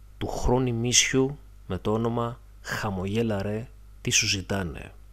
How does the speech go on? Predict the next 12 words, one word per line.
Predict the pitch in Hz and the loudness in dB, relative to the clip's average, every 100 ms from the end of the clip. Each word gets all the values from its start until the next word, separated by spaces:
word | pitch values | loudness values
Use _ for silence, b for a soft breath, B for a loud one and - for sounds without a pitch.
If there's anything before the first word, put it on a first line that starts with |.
| - - - - - - - | -20 -20 -20 -20 -20 -20 -12
το | 80 | -8
χίλια | - - 131 | -6 -2 0
εννιακόσια | 135 113 127 - 131 131 - | 0 0 0 0 0 -4 -8
ογδόντα | - 92 87 85 | -8 -4 -4 -4
οκτώ. | 87 - 87 120 - - - - - - | -2 -2 -2 -6 -10 -20 -20 -20 -20 -12
Ελπίζω | - 101 - 135 | -8 -4 0 4
να | 143 | 4
το | 127 | 4
απολαύσατε, | 120 110 113 107 87 78 | 0 0 0 0 -4 -4
φίλες | - 85 82 | -6 -4 -4
και | 78 | -6
φίλοι, | - 95 107 120 | -6 -6 -4 -6